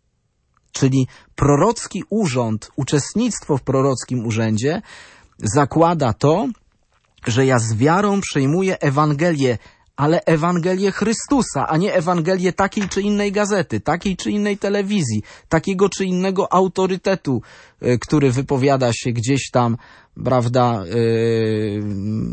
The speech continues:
bo sam ma różne problemy, no i próbuje do tych problemów dopasować cały świat. No to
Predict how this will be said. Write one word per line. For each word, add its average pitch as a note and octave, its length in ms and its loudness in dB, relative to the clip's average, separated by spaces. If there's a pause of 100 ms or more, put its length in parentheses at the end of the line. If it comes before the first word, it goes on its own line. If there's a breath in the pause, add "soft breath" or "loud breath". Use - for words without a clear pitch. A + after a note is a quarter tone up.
(720)
bo A2+ 200 2
sam E3+ 280 0
ma D3+ 200 2
różne C#3+ 320 -2
problemy, C#3 560 0
no D3 160 -2
i C#3+ 280 -6
próbuje C#3+ 520 0
do A#2+ 420 -2
tych C#3+ 180 -4
problemów C#3+ 600 -2 (180 soft breath)
dopasować C#3 720 0
cały C3 300 0
świat. - 520 -10 (920)
No B2+ 160 2
to F3+ 160 0